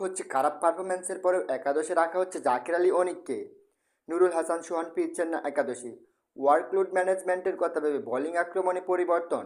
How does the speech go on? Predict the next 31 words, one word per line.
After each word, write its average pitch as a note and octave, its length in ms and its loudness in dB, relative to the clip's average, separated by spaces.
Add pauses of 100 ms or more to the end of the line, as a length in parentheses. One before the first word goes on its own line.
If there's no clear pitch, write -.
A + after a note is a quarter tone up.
(140)
তাসকিন A2+ 360 -8
আহমেদকে F3 480 -4
দেওয়া F3 220 6
হতে F3+ 180 -4
পারে E3+ 160 0
বিশ্রাম। E3 420 -6 (960)
তার C#3+ 200 4
জায়গায় E3+ 320 2
ফিরবেন F3+ 280 2
শরীফুল D#3 420 0
ইসলাম। D3 300 -2 (140)
নতুন C#3+ 260 -2
বল E3+ 180 2
হাতে F3+ 220 -4
মুস্তাফিজ F#3 460 -4 (100)
ও - 60 -2
শরীফুলের E3 520 -2
জুটি E3 220 -4
শুরুতেই E3 360 -6
আঘাত D3 300 2
হানতে E3+ 360 -6
চাইবে F3+ 200 2 (100)
প্রতিপক্ষের E3 640 -2
টপ C#3+ 240 2
অর্ডারে। D#3+ 360 2 (1120)
সম্ভাব্য D3+ 440 4 (200)
একাদশটি F#3 440 2
হতে E3+ 240 0
পারে F3 180 4
তানজিদ D3 420 0
হাসান E3+ 260 -2